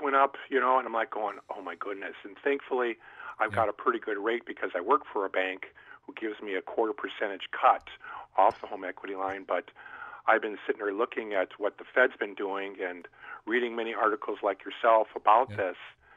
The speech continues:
Speaker 1: and, you know, I don't know what to think anymore. Did you see that article by that, well, his name is Mohammed, he's that invest, that economics, uh, advisor or whatever, and he's, like, saying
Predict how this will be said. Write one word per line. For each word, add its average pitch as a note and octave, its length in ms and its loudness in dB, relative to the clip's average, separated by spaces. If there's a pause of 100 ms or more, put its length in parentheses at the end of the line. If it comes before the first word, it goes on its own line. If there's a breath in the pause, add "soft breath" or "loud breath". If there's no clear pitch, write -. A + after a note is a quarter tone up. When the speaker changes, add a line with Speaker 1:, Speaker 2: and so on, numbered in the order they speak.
(240 soft breath)
Speaker 1:
and, G#2 460 -8 (800 loud breath)
you A2 80 -4
know, G#2 100 2
I G#2 120 6
don't A2 160 -2
know G#2 100 -2
what A2 220 4
to - 80 -12
think - 280 -12
anymore. F2 560 -10
Did - 140 0
you G3+ 180 4
see C4 100 6
that A3+ 140 8
article F3+ 380 4
by C#3+ 180 6
that, C3 300 6
well, B2+ 140 -4
his C3+ 200 -4
name D3+ 180 -6
is B2+ 120 -6
Mohammed, C3 460 4
he's C3+ 240 -8
that A#2+ 220 2 (480 loud breath)
invest, C3 340 4 (160)
that A#2 200 4 (140)
economics, A#2+ 800 4 (440 loud breath)
uh, A#2 320 10
advisor C#3 420 6
or D#3 140 8
whatever, D#3+ 320 6
and D3 100 2
he's, C#3+ 200 -4 (100)
like, C3 300 4
saying C3 280 4